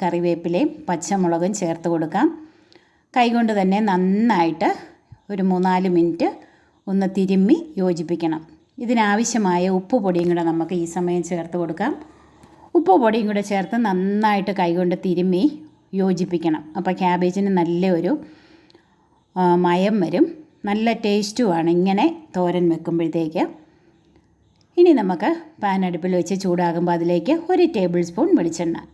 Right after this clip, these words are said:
എണ്ണ ചൂടാകുമ്പോൾ നമുക്ക് അര ടീസ്പൂൺ കടുക് ചേർത്ത് കൊടുക്കാം. കടുക് പൊട്ടിക്കഴിയുമ്പോഴത്തേക്ക്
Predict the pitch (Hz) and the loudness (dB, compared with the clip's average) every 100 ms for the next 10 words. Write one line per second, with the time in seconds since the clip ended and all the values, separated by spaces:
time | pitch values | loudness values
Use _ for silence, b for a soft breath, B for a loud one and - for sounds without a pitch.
0 | 190 202 196 185 180 180 180 180 175 170 | -4 -2 -2 -2 0 0 0 0 0 0
1 | 226 330 208 175 170 180 170 190 190 190 | -2 -2 -2 -2 0 -2 -2 -2 -2 -2
2 | 180 185 190 175 165 170 165 175 285 B | -2 0 -2 -4 -4 -6 -6 -4 -4 B
3 | B B B B B B - 294 320 403 | B B B B B B 0 4 4 4
4 | 427 254 208 220 214 180 180 170 175 175 | 2 -4 -6 -4 -2 -2 -2 -2 -4 -2
5 | - | -4